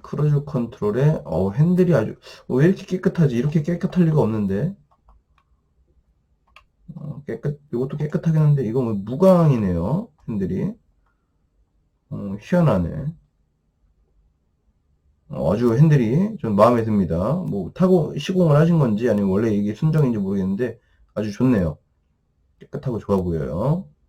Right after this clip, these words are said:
열선 핸들, 워크인. 네, 열선 시트였죠. 죄송합니다. 열선 시트, 아날로그 시계, 버튼 시동,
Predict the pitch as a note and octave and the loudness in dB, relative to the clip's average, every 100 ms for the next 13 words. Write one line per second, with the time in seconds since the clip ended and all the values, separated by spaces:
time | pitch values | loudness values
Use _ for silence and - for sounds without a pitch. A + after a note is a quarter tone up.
0 | _ _ _ _ _ _ _ - - F2 | _ _ _ _ _ _ _ -16 -12 -10
1 | - G#2+ A2 F#2 G#2+ G2+ E2 E2+ - - | -8 -6 -4 -4 -4 -4 -4 -8 -12 -8
2 | G#2+ G#2+ D#2+ - - _ _ _ _ _ | -4 -4 -6 -10 -16 _ _ _ _ _
3 | _ _ _ _ _ - D3+ - - F#3+ | _ _ _ _ _ -12 -6 -4 -2 -4
4 | - E3+ - D#3 - D2+ F2 - - D#2+ | -6 -6 -2 -2 -2 -6 -8 -10 -8 -8
5 | D2+ - - _ _ _ _ - - - | -8 -14 -20 _ _ _ _ -20 -16 -16
6 | - - _ E2 E2 C3 F3+ G3+ _ _ | -16 -20 _ -10 -4 -2 -2 -6 _ _
7 | _ - D#2+ D#2+ D#2+ F#2 - - A2+ - | _ -8 -6 -4 -6 -8 -10 -10 -8 -8
8 | - E2+ - G#2+ - G2+ | -12 -14 -8 -8 -6 -6